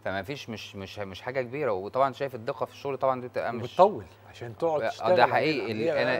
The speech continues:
Speaker 1: أنا، أنا يعني، أنا يعني بغض النظر عن أي جراحات مناظير تانية، الورم الليفي بالتحديد من العمليات اللي بتطول معايا في الشغل.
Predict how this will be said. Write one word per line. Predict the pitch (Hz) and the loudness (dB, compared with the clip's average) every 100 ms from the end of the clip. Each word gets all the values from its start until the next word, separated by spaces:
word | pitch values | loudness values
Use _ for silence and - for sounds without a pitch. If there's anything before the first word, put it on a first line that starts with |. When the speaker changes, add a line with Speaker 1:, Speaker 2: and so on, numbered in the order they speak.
| 101 | 0
Speaker 1:
أنا، | 127 123 | 0 0
أنا | 151 143 | 0 0
يعني، | 107 107 98 - | 0 -2 -4 -4
أنا | 113 113 | -4 -6
يعني | 98 101 101 - | -6 -6 -6 -8
بغض | 95 117 | 0 0
النظر | 127 131 | 0 0
عن | 120 | 0
أي | 131 | 0
جراحات | 131 107 135 127 | 0 0 -2 -4
مناظير | 101 123 | -6 -4
تانية، | 127 135 117 | -6 -6 -4
الورم | 107 135 147 | 2 4 4
الليفي | 120 135 147 | -2 -6 -8
بالتحديد | 113 - 104 95 127 147 - - - - - | -10 -2 -4 -2 -10 -12 -18 -20 -20 -20 -14
من | 101 | -8
العمليات | 107 104 104 104 113 135 | 2 4 4 2 0 0
اللي | 143 | -2
بتطول | 101 - 135 | -8 0 2
معايا | 131 139 | 2 -2
في | |
الشغل. | 139 - 170 | -2 -4 -4